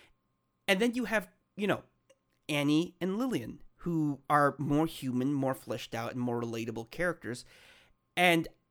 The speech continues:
I really thought, up until the ending of the film, that we were gonna pull it back and that we were going to maybe examine this as something that, are we really, really willing to sacrifice everything to get here? Because Lillian does basically sacrifice her friendship with Annie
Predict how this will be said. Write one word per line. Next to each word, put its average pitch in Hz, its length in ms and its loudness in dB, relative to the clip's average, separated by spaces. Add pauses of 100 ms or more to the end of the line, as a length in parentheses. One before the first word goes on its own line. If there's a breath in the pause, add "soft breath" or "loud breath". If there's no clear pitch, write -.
(360)
I 214 260 -2
really 175 460 -2
thought, 156 500 -2 (460)
up 170 180 0
until 160 220 0
the 143 120 0
ending 135 200 2
of 127 60 0
the 123 80 -2
film, 151 340 -4
that 127 180 2
we 131 100 -2
were 135 60 2
gonna 131 180 0
pull 156 300 6
it - 160 -6
back 123 400 -2 (100)
and 120 240 -2
that 110 140 -8
we 123 100 -4
were 123 80 -4
going 120 300 -2
to 123 100 -6
maybe 120 420 -4
examine 123 560 -2
this 117 280 -4
as 117 160 -4
something 117 500 -4
that, 117 180 -4 (960 loud breath)
are 170 120 8
we 160 180 -2
really, 160 480 2
really 175 300 -6
willing 156 340 0
to 175 120 -8
sacrifice 123 640 -4
everything 117 300 -6
to 117 40 -6
get 123 80 -4
here? 175 100 -4
Because 190 520 0
Lillian 180 480 2
does 135 320 2
basically 123 600 -8
sacrifice 120 680 -4
her 120 120 -4
friendship 110 560 -8
with 110 240 -12
Annie 113 460 -6